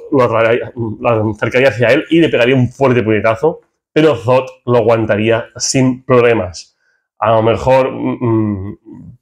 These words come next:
mm, Wonder Woman le intentaría decir, "¿De dónde vienes?", o algo parecido.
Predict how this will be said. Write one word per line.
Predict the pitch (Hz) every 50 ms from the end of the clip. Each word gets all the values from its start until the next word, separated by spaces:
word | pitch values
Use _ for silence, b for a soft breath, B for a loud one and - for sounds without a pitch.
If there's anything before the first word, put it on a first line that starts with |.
| _ _ _ _ _ _ _ _ _ _ _ _ _ _ _ _ _ _ _ - - - - - - - - - _ _ - -
mm, | 113 104 104
Wonder | 120 131 131 131 123
Woman | 107 113 120 143 147
le | 143 123
intentaría | 113 110 110 110 107 110 113
decir, | 104 95 - 123 113
"¿De | 107 107
dónde | 110 165 214 214 160
vienes?", | 131 165 214 220 170 123 110 107 -
o | 131
algo | 143 151
parecido. | 123 104 101 92 - 151 131 110 92